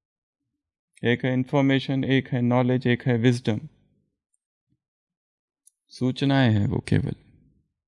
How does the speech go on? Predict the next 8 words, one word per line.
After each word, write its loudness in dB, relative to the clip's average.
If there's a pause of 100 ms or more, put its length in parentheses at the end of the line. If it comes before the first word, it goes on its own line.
(440)
उसके 2
ऊपर 6
ज्ञान 6
है। -4 (240)
ज्ञान 8
अर्थात 6
सूचना 2 (440)
plus 4